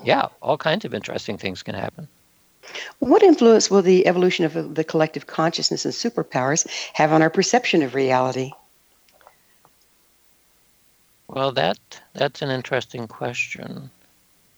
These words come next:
Speaker 1: Uh, perception of reality and understanding of reality are slightly different.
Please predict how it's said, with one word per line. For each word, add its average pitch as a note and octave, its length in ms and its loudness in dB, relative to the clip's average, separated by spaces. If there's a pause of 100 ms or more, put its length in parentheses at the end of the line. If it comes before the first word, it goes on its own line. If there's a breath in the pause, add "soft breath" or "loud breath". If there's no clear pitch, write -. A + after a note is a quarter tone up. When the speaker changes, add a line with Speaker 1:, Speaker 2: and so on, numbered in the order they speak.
(400)
Speaker 1:
Uh, B2 220 0
perception D3 840 0
of B2 220 -4
reality A#2+ 840 0
and G2+ 580 -6 (960 soft breath)
understanding B2+ 920 -2
of G2 120 -8
reality G2 460 -2
are G2+ 100 -12
slightly A#2 640 -4
different. - 520 -8